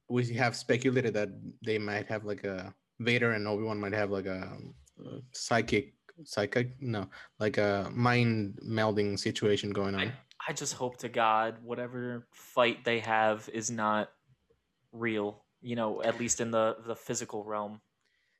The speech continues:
Speaker 1: Did you see, did you see that some TikToker, like, leaked, uh, videos from the, from the set of Kenobi?
Speaker 2: Um, no.
Speaker 1: Yeah, there was, like, a,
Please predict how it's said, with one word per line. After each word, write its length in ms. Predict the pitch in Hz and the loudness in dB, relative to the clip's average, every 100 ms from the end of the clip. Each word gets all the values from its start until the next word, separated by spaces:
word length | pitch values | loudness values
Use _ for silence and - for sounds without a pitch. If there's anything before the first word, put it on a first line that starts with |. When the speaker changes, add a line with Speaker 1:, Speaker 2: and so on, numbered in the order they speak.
| - | 2
Speaker 1:
Did 100 | 131 | 6
you 100 | 175 | 6
see, 500 | - 175 180 - - | 8 8 8 4 2
did 160 | 135 127 | 4 6
you 120 | 151 | 4
see 840 | - 165 165 170 139 107 98 92 - _ _ _ _ _ _ _ _ 127 | 6 4 6 6 6 4 2 -2 -10 _ _ _ _ _ _ _ _ 2
that 240 | 113 113 | 2 4
some 220 | 139 127 127 | 4 4 4
TikToker, 580 | 147 139 135 127 135 127 | 2 4 4 6 6 6
like, 240 | 107 107 | 4 2
leaked, 260 | 113 117 - _ - | -4 -4 -10 _ -6
uh, 200 | 113 98 | -2 0
videos 480 | 98 113 117 127 127 | 0 2 2 2 0
from 300 | 123 113 107 | -2 -2 -2
the, 220 | 95 95 98 - - | -2 -4 -6 -10 -12
from 200 | _ 104 | _ -6
the 60 | 98 | -4
set 280 | - 110 110 | -2 -2 0
of 260 | 107 95 - - | -2 -4 -12 -6
Kenobi? 420 | 104 104 110 120 - _ _ _ _ _ - - _ 131 | -2 -2 -2 -6 -10 _ _ _ _ _ -20 -20 _ 0
Speaker 2:
Um, 720 | 135 143 143 143 143 143 127 | 2 4 4 6 4 2 -4
no. 460 | 131 131 127 117 113 - _ - | -6 0 4 4 2 -8 _ 0
Speaker 1:
Yeah, 240 | 117 107 - | 4 4 2
there 120 | 120 | 4
was, 180 | 117 113 | 4 6
like, 200 | 117 107 | 4 6
a, 360 | 110 104 98 | 6 6 4